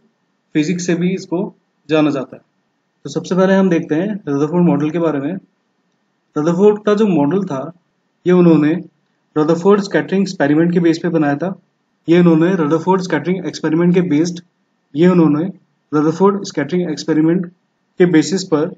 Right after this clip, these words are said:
develop करा था। ये स्कैट-, ये scattering experiment हमने पहले पढ़ा हुआ है। According to this experiment, इसमें हम एक radioactive substance लेते हैं जो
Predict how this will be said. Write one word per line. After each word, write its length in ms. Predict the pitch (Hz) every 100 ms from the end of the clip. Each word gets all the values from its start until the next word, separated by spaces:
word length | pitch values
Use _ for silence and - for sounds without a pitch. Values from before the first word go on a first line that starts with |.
| _
develop 300 | 151 151 190 -
करा 160 | 143
था। 200 | 139 185 - _ _ -
ये 120 | 151 175
स्कैट-, 340 | 170 156 - _ _ _ _ _ _ _ _
ये 160 | - 190
scattering 400 | 185 160 190 202
experiment 460 | 185 175 160 175 175
हमने 160 | 175
पहले 200 | 170 160 -
पढ़ा 180 | 143
हुआ 200 | 147 139
है। 60 | 139 - _ _ _ _ _ -
According 360 | - 160 190 180
to 80 | 180
this 220 | 196 - - _ _ -
experiment, 600 | - - 151 139 156 - _ _ _ _ _ _ -
इसमें 240 | 147 151 175
हम 320 | 156 185 - _ _ _ _ _ _ 151
एक 200 | 175 156
radioactive 680 | 151 170 175 175 214 202 -
substance 420 | 156 147 196 175
लेते 220 | 151 143
हैं 120 | 143 - _ _ _ _ _ _ _ _ -
जो 340 | 160 214 -